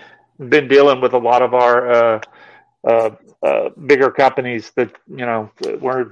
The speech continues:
we get paper from the biggest, uh, uh, supplier here in, uh, in Florida, and they, they just don't have any paper.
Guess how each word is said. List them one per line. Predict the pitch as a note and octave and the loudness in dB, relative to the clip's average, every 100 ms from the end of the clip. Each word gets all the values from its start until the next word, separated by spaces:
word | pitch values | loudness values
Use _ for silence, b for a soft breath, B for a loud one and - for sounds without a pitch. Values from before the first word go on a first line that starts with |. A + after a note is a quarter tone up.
| - | -8
we | D3+ D3 | -6 0
get | F3 D#3+ | 0 2
paper | D#3 C#3+ | 0 0
from | - C#3 B2+ | -2 -4 -4
the | |
biggest, | A2+ B2+ B2+ A2 - C3 | -2 0 0 -2 -6 -4
uh, | B2+ B2 A#2 A2+ G#2+ - - | -2 0 -2 -2 -4 -8 -10
uh, | A#2 | -10
supplier | - A#2 - C3+ B2 A2 G#2+ | -10 -8 2 4 4 2 -2
here | A#2+ A#2+ B2 | -2 -2 -2
in, | A2+ A2 A2+ | -6 -10 -10
uh, | A2+ G#2+ G2+ G2+ _ _ _ _ _ | -6 -6 -8 -12 _ _ _ _ _
in | A2+ G#2+ | -12 -12
Florida, | - C#3 C#3 A2+ G#2+ A2+ | -2 2 4 2 0 -4
and | A2 G#2 | -8 -6
they, | A2+ | -4
they | - B2+ | 0 0
just | B2 A2 | 0 -4
don't | A#2 G#2+ | -8 -6
have | G#2+ | -8
any | G#2+ | -10
paper. | G2+ A2 A2 A#2 G2 | -6 -4 -4 -6 -10